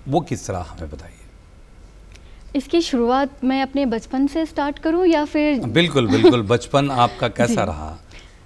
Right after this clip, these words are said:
Speaker 2: मेरा बचपन बहुत अलग तरीके से स्पेंड हुआ है। जब मैं स्कूल के टाइम थी, तब से ही मुझे एक्टिंग का और एंकरिंग का शौक़ था। जब मैं स्कूल में थी, तो जितने भी प्रोग्राम्स होते थे, एनुअल डे होता था,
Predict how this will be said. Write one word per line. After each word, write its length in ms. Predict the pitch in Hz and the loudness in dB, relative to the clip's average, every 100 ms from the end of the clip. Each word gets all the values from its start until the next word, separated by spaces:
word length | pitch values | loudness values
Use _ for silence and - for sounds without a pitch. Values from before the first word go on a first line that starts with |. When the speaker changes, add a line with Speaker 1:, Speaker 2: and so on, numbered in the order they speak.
| - | -6
Speaker 2:
मेरा 360 | 233 233 262 294 | -2 2 2 2
बचपन 720 | 247 247 - 294 294 302 294 233 | 0 -4 -6 0 4 4 4 2
बहुत 320 | 247 285 285 | 2 0 -2
अलग 300 | 240 262 269 | -2 -2 0
तरीके 340 | 277 269 277 | 0 2 -2
से 220 | 277 285 | 0 -2
स्पेंड 380 | 285 - 233 262 | -2 -4 0 2
हुआ 220 | 277 240 | 2 2
है। 200 | 247 247 427 - - - 214 | 2 -2 -6 -12 -20 -14 -4
जब 120 | 262 | 0
मैं 140 | 285 | 2
स्कूल 300 | 285 - 254 | 0 -2 -4
के 140 | 247 302 | -2 -2
टाइम 240 | 285 277 | 2 2
थी, 140 | 294 311 | 2 0
तब 160 | 240 | -2
से 140 | - 285 | 0 2
ही 60 | |
मुझे 320 | 277 254 277 | 2 2 2
एक्टिंग 320 | 220 - 254 240 | 0 0 -2 0
का 180 | 254 | 2
और 120 | 247 233 | 2 2
एंकरिंग 360 | 214 233 240 | -2 -2 -2
का 120 | 240 | -4
शौक़ 300 | 247 240 202 | -4 -4 -6
था। 280 | - 233 254 - - - - - | -6 -8 -8 -10 -18 -20 -14 -4
जब 120 | 247 | -2
मैं 120 | 269 | -2
स्कूल 300 | - 277 262 | -2 0 4
में 160 | 277 294 | 4 2
थी, 240 | 294 294 | 2 2
तो 180 | 285 285 | 2 -2
जितने 300 | 233 233 262 | -2 0 0
भी 100 | 277 | 0
प्रोग्राम्स 520 | 262 233 233 240 262 | 0 0 0 -2 0
होते 240 | 247 254 254 | 0 0 0
थे, 120 | 262 | 0
एनुअल 400 | 226 226 226 233 | -2 -4 -2 0
डे 120 | 226 | 0
होता 340 | 240 226 233 | 0 -2 -4
था, 300 | 226 233 226 | -2 -4 -4